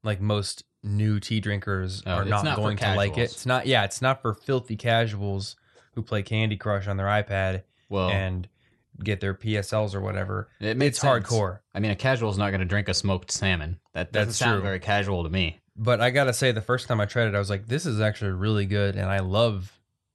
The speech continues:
Speaker 1: the smell of smoked salmon, and the taste is actually very good. I don't drink it straight, though. I dr-, I do put, like, cream in it.
Speaker 2: Ooh.
Speaker 1: So,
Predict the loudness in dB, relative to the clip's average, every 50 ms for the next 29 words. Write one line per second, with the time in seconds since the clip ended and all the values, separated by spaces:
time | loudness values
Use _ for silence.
0 | _ _ _ -8 -6 -6 -6 -2 0 2 2 2 2 0 -4 -2 -2 -2 -2 -2
1 | -4 -6 -4 -4 -4 -4 -4 -4 -4 -4 -4 -2 -2 -2 -2 -2 -2 -4 -2 -2
2 | -4 -4 -6 -8 -8 -10 -10 _ -4 -2 -2 -2 0 0 -2 -2 -2 -8 -20 -20
3 | -2 0 2 4 4 2 2 2 0 0 0 2 0 0 0 -2 -8 -14 -12 -12
4 | -6 -2 0 0 0 0 -4 -6 -6 -4 -4 -6 -8 _ -8 -8 -4 -2 -2 0
5 | 0 0 -2 -2 _ _ -10 -10 -6 -6 -6 -6 _ -12 _ _ -18 -12 -10 -8
6 | -8 -6 -8 -8 -10 _ _ _ _ _ _ -6 -4 -2 0 0 0 0 0 0
7 | 0 -2 -4